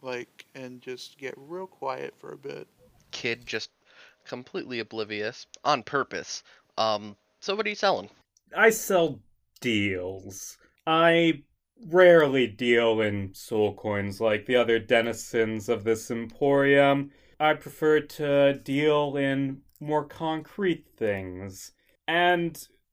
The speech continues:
Speaker 3: I have some abilities. I don't just sell from this shop. If you're ever at the brink of death and need a potion, you could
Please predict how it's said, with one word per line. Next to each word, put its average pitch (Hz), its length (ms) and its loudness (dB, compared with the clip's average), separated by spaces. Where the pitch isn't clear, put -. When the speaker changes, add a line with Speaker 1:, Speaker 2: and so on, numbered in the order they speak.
Speaker 3:
I 156 140 4
have 120 340 2
some 104 340 -8
abilities. 110 1000 -2
I 156 600 0
don't 165 300 0
just 131 320 -4
sell 117 260 -2
from 110 380 -8
this 104 180 -4
shop. 110 760 0
If 202 320 0
you're 151 300 2
ever 117 500 2
at 110 220 0
the 113 80 -10
brink 117 320 -4
of 107 160 -10
death 123 400 -2
and 127 300 -2
need 131 200 -4
a 131 60 -2
potion, 131 840 -4
you 131 120 -6
could 143 380 -6